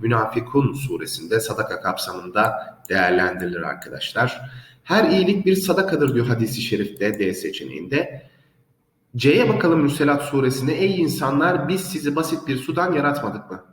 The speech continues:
İşte o suyu belli bir süreye kadar sağlam bir yere yerleştirdik. Sonra da ona ölçülü bir biçim verdik."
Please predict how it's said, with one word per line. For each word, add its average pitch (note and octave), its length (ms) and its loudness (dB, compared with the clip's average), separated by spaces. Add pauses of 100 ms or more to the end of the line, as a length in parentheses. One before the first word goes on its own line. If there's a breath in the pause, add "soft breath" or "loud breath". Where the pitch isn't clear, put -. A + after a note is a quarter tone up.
(100)
İşte - 260 -6
o C#3+ 120 2
suyu C#3 400 0
belli C#3 260 0
bir B2+ 100 0
süreye A#2 380 -2
kadar G#2 260 -4
sağlam A2 440 -4
bir G2 80 -10
yere F#2+ 180 -2
yerleştirdik. B2 680 -4
Sonra A2 280 -4
da - 40 -4
ona A2 260 -4
ölçülü G#2 400 -2
bir G2 180 -10
biçim G#2+ 340 -6
verdik." G2 280 -2